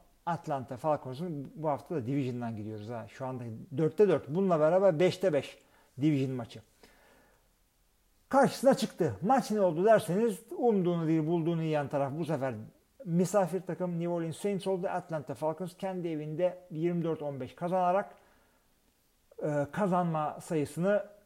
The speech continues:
New Orleans Saints ile eşitledi. İkisi de beş altı. Saints ise altı beş ile o division'ın,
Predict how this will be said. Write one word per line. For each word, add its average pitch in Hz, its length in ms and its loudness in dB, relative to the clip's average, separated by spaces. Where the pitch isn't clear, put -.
New 180 160 0
Orleans 160 280 0
Saints 147 240 -6
ile 185 80 -2
eşitledi. 143 400 -4
İkisi 147 220 -6
de 139 140 -2
beş 175 180 2
altı. 165 360 -2
Saints 190 380 -4
ise 180 120 -4
altı 175 340 0
beş 151 180 0
ile 185 280 2
o 180 140 0
division'ın, 156 500 0